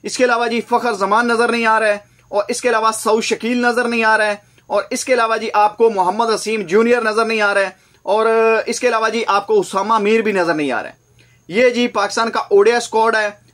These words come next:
जो कि ऑस्ट्रेलिया गया है और इसमें ये वाले प्लेयर नहीं है।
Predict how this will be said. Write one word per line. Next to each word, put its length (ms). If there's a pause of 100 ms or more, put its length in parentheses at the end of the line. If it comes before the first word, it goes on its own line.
जो 160
कि 120
ऑस्ट्रेलिया 560
गया 260
है 100 (260)
और 220
इसमें 500
ये 200
वाले 200
प्लेयर 380 (120)
नहीं 340
है। 160